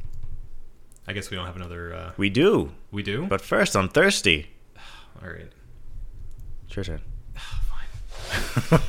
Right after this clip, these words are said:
Speaker 1: <laughs> Ugh. Vamp!
Speaker 2: Huh?
Speaker 1: Talk to the people.
Speaker 2: Um, so there's this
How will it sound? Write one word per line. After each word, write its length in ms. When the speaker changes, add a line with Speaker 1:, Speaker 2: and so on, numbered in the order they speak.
Speaker 1:
<laughs> 200
Ugh. 520
Vamp! 540
Speaker 2:
Huh? 220
Speaker 1:
Talk 220
to 80
the 80
people. 540
Speaker 2:
Um, 500
so 640
there's 440
this 540